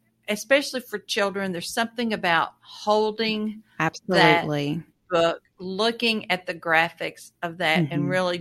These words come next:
Speaker 1: drawing them into the story.
Speaker 2: Yeah.
Speaker 1: So, uh, parents, we really hope you'll stop by and with the library, make it a family affair.
Speaker 2: Yeah.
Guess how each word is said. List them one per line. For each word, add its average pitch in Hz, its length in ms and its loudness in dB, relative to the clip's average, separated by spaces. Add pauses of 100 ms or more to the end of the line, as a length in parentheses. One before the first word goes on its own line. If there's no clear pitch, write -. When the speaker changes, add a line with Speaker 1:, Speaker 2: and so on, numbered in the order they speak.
Speaker 1:
drawing 175 480 -2
them 160 220 -4
into 175 260 -10
the 165 140 -10
story. 160 420 -4
Speaker 2:
Yeah. 143 140 -2
Speaker 1:
So, 185 140 2 (260)
uh, 185 180 8 (140)
parents, 220 260 0
we 202 60 -2
really 202 300 0
hope 180 280 -2
you'll 180 80 -2
stop - 380 0
by 165 340 2 (600)
and 180 340 2
with 220 200 2
the 220 100 4
library, 175 400 4
make 226 180 0
it 349 80 -2
a 233 60 0
family 226 420 0
affair. 202 680 0
Speaker 2:
Yeah. - 160 -20